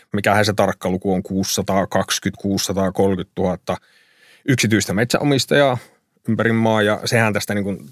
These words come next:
tekee vekkulin kokonaisuuden, että sitten kaikilla heistä on omat tavoitteet metsien käyttöön. Meillä niin kuin firma ja oma henkilökohtainen näkemys on hyvin selkeä, että jokainen tavoite on niistä vielä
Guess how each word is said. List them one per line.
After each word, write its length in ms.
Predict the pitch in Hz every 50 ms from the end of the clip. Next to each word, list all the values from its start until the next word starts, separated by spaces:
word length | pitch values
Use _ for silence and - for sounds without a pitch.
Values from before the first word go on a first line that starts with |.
| -
tekee 300 | - 101 - 110 104 101
vekkulin 420 | 101 107 101 _ - 101 101 98 98
kokonaisuuden, 680 | 101 98 - 104 95 92 90 90 87 - 110 92 87 90
että 100 | - -
sitten 200 | - - - -
kaikilla 420 | - 107 101 101 - 98 92 90 90
heistä 300 | 104 101 90 - - 92
on 100 | 95 90
omat 260 | 104 104 98 90 - -
tavoitteet 560 | 104 95 92 90 85 - _ - 87 85 -
metsien 420 | 92 85 - - - 87 82 -
käyttöön. 640 | - - 85 82 80 - - _ _ - - - - - - - _ _ _ _ -
Meillä 240 | - 90 90 85 90
niin 100 | 92 95
kuin 220 | 95 95 87 90 - _ _ _ _ _ _ _ _ _ _ _ -
firma 300 | 127 117 127 131 127 120
ja 160 | 117 113 - _ _
oma 320 | - 113 107 107 104 92 - - - -
henkilökohtainen 640 | 120 107 104 101 98 98 98 - - 104 98 95 98
näkemys 380 | 101 98 107 95 95 92 -
on 80 | 101 92
hyvin 240 | 107 101 98 92 87
selkeä, 320 | - 101 92 92 - 92
että 140 | 90 - 101
jokainen 300 | 92 - 95 92 90 85
tavoite 320 | 104 95 90 87 87 80
on 140 | 78 82 82
niistä 260 | 82 85 - - -
vielä 200 | 92 87 82 -